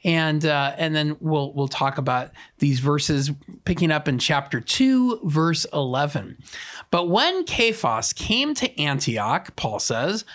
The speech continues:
"I opposed him to his face." Wow. Okay, so who's Cephas? That's Peter. So Paul is saying that he opposed Peter to his face. Why? Because he stood condemned. "For before certain men came from James,"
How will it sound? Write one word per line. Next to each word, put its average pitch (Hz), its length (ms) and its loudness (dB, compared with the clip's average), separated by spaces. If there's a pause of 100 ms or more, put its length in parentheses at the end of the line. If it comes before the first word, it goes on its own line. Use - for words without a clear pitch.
(280)
"I 175 140 2
opposed 247 580 2
him 196 100 2
to 269 200 6
his 151 140 0
face." - 640 0 (300)
Wow. 156 300 -2
Okay, 139 200 -2
so 143 140 -2
who's 214 280 0
Cephas? 226 520 2 (280)
That's 160 220 0
Peter. - 480 -2 (360)
So 165 180 0
Paul 220 420 0
is 294 80 0
saying 233 480 0 (120)
that 180 160 0
he 226 200 0
opposed 240 800 0
Peter 240 320 2
to 311 380 0
his 302 280 2
face. 175 380 0
Why? 220 560 0 (400)
Because 175 260 2
he 139 120 0
stood 175 540 0
condemned. 127 720 0 (460)
"For - 180 4
before 220 480 2
certain 330 560 0
men 214 260 4
came 180 360 2
from 127 400 0
James," 156 920 0